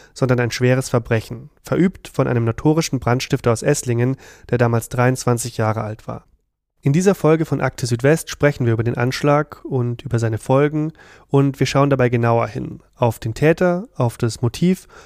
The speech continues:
und auch auf die Frage, ob die Brandstiftung einen ausländerfeindlichen Hintergrund hatte. Außerdem sprechen wir über die Folgen der Tat für die Stadt und über das Gedenken in diesem Jahr. Mein Name ist Moritz Klaus, ich bin Reporter im Nachrichtenressort der Südwestpresse und mir gegenüber sitzt meine Kollegin Tanja Wolter, die Teamleiterin unseres Ressorts.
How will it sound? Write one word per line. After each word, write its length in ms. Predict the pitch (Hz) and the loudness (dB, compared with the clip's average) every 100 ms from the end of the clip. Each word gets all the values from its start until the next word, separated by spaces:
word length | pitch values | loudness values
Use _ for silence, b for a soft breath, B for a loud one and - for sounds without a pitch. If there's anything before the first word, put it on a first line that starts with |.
| B | B
und 160 | - 143 | 0 2
auch 80 | 165 | 2
auf 80 | |
die 100 | 165 | 0
Frage, 600 | 139 - 131 147 151 156 - | -4 0 2 4 2 0 0
ob 160 | 131 | -4
die 80 | 131 | -4
Brandstiftung 720 | 127 123 147 - 135 139 131 | 0 0 0 -2 0 0 0
einen 240 | 131 123 - | 0 0 0
ausländerfeindlichen 840 | 139 - 131 127 127 123 123 131 | 0 2 0 2 2 0 0 -2
Hintergrund 560 | 120 123 110 - 117 - | 0 0 0 -2 -6 -4
hatte. 300 | 127 - 156 _ _ _ _ _ | -6 -6 -16 _ _ _ _ _
Außerdem 400 | - 151 175 170 | -2 0 2 2
sprechen 400 | 165 - 143 - | 0 0 -2 2
wir 60 | 131 | 0
über 100 | 123 | 0
die 80 | 120 | -2
Folgen 300 | 127 127 123 | 2 2 2
der 80 | |
Tat 240 | 120 120 120 | 0 0 0
für 80 | - | -6
die 100 | 117 | -8
Stadt 460 | - 147 180 - | 0 0 0 -6
und 260 | 220 139 143 | -2 0 0
über 140 | 135 | 0
das 160 | 123 - | 0 0
Gedenken 580 | 123 120 120 - 117 123 | 0 0 -2 -4 -12 -8
in 120 | 120 | -8
diesem 300 | 113 110 110 | -6 -4 -4
Jahr. 280 | 107 110 - _ _ _ _ _ _ | -4 -6 -16 _ _ _ _ _ _
Mein 200 | - 135 | 0 2
Name 160 | 170 151 | 4 2
ist 160 | 131 - | -2 -2
Moritz 200 | 120 - | -4 0
Klaus, 420 | 147 165 196 - | 2 2 0 -6
ich 140 | 151 | -6
bin 180 | - 123 | 0 0
Reporter 480 | 123 120 139 156 143 | 2 0 2 2 0
im 80 | 120 | 0
Nachrichtenressort 720 | 120 139 175 - 135 131 131 | 0 2 0 0 0 2 0
der 60 | 117 | 0
Südwestpresse 760 | 117 147 - - 170 - 170 | 2 0 2 0 2 2 0
und 380 | 139 123 117 - | 2 0 -2 0
mir 120 | 143 | 0
gegenüber 420 | 135 123 160 180 | 2 0 2 2
sitzt 280 | 160 156 - | 0 -4 -4
meine 180 | 127 123 | -2 -2
Kollegin 360 | - 123 123 117 | 0 -2 0 -2
Tanja 300 | 120 120 113 | 0 0 2
Wolter, 420 | 139 156 170 156 | 0 2 0 0
die 260 | - 131 | -4 -8
Teamleiterin 600 | 123 - 160 117 110 113 | -8 -2 0 0 0 -2
unseres 380 | 113 120 113 110 | -2 -4 -4 -6
Ressorts. 540 | 110 - 120 113 - | -8 -4 -4 -4 -14